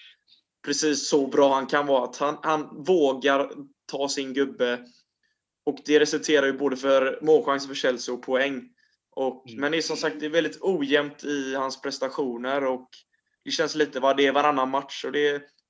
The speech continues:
Speaker 1: det är lite synd, för det håller ju inte att hålla en startplats i Chelseas
Speaker 2: Mm.
Speaker 1: lag. För det, vi har för hög kvalitet.
Speaker 2: Vad har du på Pulisic, Sofia? Var kommer han ifrån och hur bra kan han bli, tror du?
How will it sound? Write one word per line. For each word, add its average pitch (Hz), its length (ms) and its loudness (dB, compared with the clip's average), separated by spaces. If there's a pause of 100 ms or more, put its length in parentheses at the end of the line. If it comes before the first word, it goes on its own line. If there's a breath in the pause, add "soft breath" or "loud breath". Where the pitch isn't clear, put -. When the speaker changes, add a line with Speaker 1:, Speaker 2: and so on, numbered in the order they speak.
Speaker 1:
det - 80 0
är 147 40 2
lite 151 160 -8
synd, 143 260 0
för 147 80 -2
det 160 60 4
håller 170 200 4
ju 165 60 2
inte 175 160 0
att 147 100 -2
hålla 131 560 2
en 131 120 -8
startplats 127 640 -4
i 127 240 -4
Chelseas 120 460 -8 (180)
Speaker 2:
Mm. 131 100 -10
Speaker 1:
lag. 123 240 -4
För - 180 -18
det, 131 320 -2 (440)
vi 143 80 2
har 151 100 4
för 160 140 0
hög 156 180 2
kvalitet. 135 420 -4 (2000)
Speaker 2:
Vad 165 140 2
har 190 200 8
du 170 120 4
på 190 200 0
Pulisic, 143 580 0
Sofia? 127 760 2
Var 147 460 2
kommer 160 280 2
han 147 220 2
ifrån 139 280 -4
och 131 80 -2
hur 135 60 -2
bra 131 200 -2
kan 123 200 -6
han 117 160 -4
bli, 107 160 -4
tror 104 220 -10
du? 101 100 -10